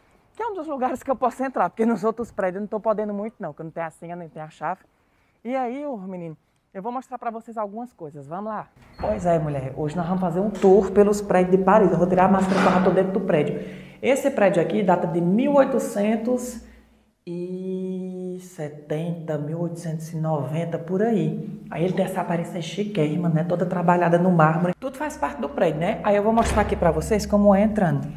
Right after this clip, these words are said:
Aí essas pedras aqui do chão foi usada uma tecnologia antiga que se chama mão, que era na mão mesmo que eles colocavam, porque não tinha tecnologia não. Então quando você vê essas pedrinhas assim foi porque foi tudo colocado na mão.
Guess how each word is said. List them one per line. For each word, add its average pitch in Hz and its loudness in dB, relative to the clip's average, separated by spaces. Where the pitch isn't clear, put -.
Aí 190 -6
essas 254 -8
pedras 196 -4
aqui 175 -8
do 160 -8
chão 233 -6
foi 233 -6
usada 208 -2
uma 208 -4
tecnologia 202 -6
antiga 185 -8
que 202 -8
se 190 -10
chama 190 -4
mão, 175 -2
que 156 -6
era 160 -2
na 180 -4
mão 175 0
mesmo 190 -2
que 196 -4
eles 196 -6
colocavam, 196 -4
porque 170 -6
não 170 0
tinha 170 -2
tecnologia 180 0
não. 190 4
Então 160 0
quando 190 0
você 220 0
vê 208 6
essas 208 -2
pedrinhas 190 0
assim 190 -8
foi 202 -2
porque 196 -4
foi 196 -2
tudo 196 -4
colocado 208 2
na 226 4
mão. 170 2